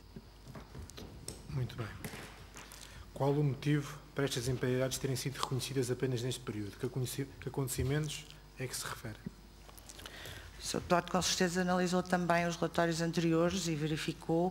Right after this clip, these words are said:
Speaker 2: que estas impa-, a imparidade f-, teve um, uma evolução crescente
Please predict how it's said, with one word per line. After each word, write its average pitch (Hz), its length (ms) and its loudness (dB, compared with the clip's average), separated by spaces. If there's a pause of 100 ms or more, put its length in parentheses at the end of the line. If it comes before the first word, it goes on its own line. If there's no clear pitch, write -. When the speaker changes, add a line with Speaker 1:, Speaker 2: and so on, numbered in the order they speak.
(160)
Speaker 2:
que 180 340 8 (1200)
estas 165 440 4
impa-, 156 340 4
a 151 100 6
imparidade 160 960 6
f-, - 280 -6
teve 160 340 4
um, 170 320 4
uma 170 160 6
evolução 160 840 4 (100)
crescente - 680 2